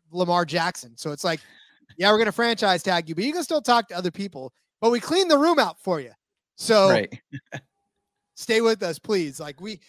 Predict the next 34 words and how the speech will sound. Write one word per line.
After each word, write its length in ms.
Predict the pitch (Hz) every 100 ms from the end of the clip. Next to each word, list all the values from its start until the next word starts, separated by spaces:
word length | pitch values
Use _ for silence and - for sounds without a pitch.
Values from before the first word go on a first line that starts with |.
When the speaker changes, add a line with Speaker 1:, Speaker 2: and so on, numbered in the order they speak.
| _
Speaker 1:
we 120 | 202
let 200 | 240 285
go 220 | 233 277 277
of 100 | 247
what 140 | 254
was 160 | 240 196
probably 360 | 254 247 240
keeping 340 | 214 240 214 214
you 80 |
from 200 | 220 196
keeping 320 | 180 233 202 196
us 160 | 196
or 160 | 175 175
staying 320 | - 220 220
in 160 | 196 165
this 300 | 175 185 190
in 100 | 180
the 60 | 175
first 280 | - 202 196
place. 200 | 160 135
So 100 | -
let's 200 | 151 170
just, 240 | 190 160 -
uh, 160 | 160 - _ _ _ _ _
stay 240 | - 277
with 200 | 196 151
us, 140 | 117 -
if 120 | -
you 80 | 113
will. 160 | _ _ _ _ _ _ _ -
But 120 | 170
yeah, 140 | 143
I 100 | 139
think 240 | 175 226